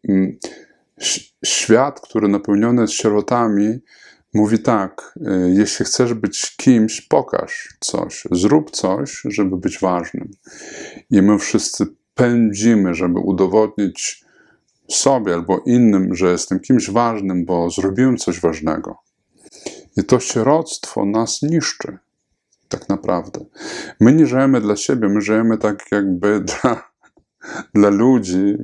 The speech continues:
którzy nas obserwują albo nie obserwują, żeby im coś udowodnić, że jestem kimś ważnym. Ale gdybyśmy znali Ojca i Jego miłość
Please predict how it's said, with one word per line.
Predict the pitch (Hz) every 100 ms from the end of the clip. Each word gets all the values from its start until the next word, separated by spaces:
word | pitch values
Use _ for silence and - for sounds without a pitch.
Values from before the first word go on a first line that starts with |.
| 110
którzy | - 110 95 101
nas | 95 110 104 -
obserwują | 104 - - 104 95 110 120 101 92 104
albo | 92 87 95
nie | 107 120
obserwują, | 110 - - 95 90 92 85 87 85 127 - - - - - - -
żeby | 101 107 139
im | 139
coś | - 127 -
udowodnić, | 131 117 113 120 104 92 101 - - - 107
że | 95 101 101
jestem | 107 104 - 107
kimś | 95 104 95
ważnym. | 95 92 85 85 85 - _ _ _ - - - - - - _ _ _ _ _ _
Ale | 101 101 95
gdybyśmy | 92 95 139 143 - 135
znali | 113 131 131 131
Ojca | 120 107 90 - - 80 80 _ _ _ _ _ _
i | 104 98
Jego | 117 117 131
miłość | 123 113 90 - - - - -